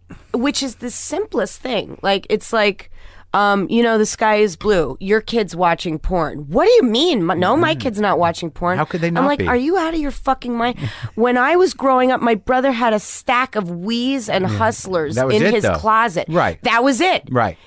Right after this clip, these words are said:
Speaker 1: And my parents had, like, all these old plays, and they had a copy of "O Calcutta," and I would look through and see the naked
Speaker 2: Right.
Speaker 1: people, and I would be like, "Oh, my God." And there was a picture of How to Draw,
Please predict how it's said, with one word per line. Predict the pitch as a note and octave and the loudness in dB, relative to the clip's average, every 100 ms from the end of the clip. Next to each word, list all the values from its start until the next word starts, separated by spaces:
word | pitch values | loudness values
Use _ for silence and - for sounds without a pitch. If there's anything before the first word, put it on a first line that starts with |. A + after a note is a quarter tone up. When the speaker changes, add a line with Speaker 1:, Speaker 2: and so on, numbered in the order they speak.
| - | -2
Speaker 1:
And | A#3 | 0
my | A3+ A3 | 2 2
parents | A3 G#3+ B3+ C#4 - | 0 0 0 0 -2
had, | A#3+ A3+ | -2 0
like, | G#3 G#3 - | 0 -2 0
all | G3+ A3+ | 2 4
these | A#3+ G3 | 2 0
old | G3 G#3+ - | 2 2 0
plays, | - G#3 G3 G#3 A#3 - - - | -2 0 2 2 0 -2 -16 -6
and | G3+ | -2
they | G3+ | 2
had | G#3 | 2
a | G3 | 0
copy | - G3+ G3+ G#3 | 0 0 0 0
of | F3+ - | 0 2
"O | G3 | 2
Calcutta," | F#3+ G#3 F#3+ - E3+ F#3 G3 G3+ | 0 0 -2 -2 0 2 2 2
and | F#3+ | 2
I | F#3 | 2
would | F#3 | 2
look | F#3 A3 - | 0 -2 -4
through | - G#3+ | 0 2
and | G#3 F3 | 2 0
see | - G3 | -2 0
the | F#3+ | 2
naked | F#3 F#3 F#3 G3 - | 2 0 0 -2 0
Speaker 2:
Right. | E3+ G#3+ | 2 2
Speaker 1:
people, | B2+ G#3+ A3+ A3 - - | 2 2 2 0 -10 -12
and | - F#3+ | -2 0
I | F#3+ | 2
would | F#3+ F#3 | 2 0
be | G3 F#3+ | 2 2
like, | F3 | 2
"Oh, | D#3+ D#3 | 0 2
my | A3+ - D3+ | 2 0 -4
God." | - - - F3 F#3 - - - | -4 0 0 0 -4 -6 -16 -4
And | A3 A#3 | 0 2
there | A3+ | 4
was | G#3 | 2
a | G#3 | 0
picture | - A3 - G3 | -2 -2 0 0
of | E3+ - | -2 -6
How | - G3+ G3 | -4 -2 0
to | G3 | -2
Draw, | D3+ E3+ D#3+ F3 G3+ | -2 -2 2 2 0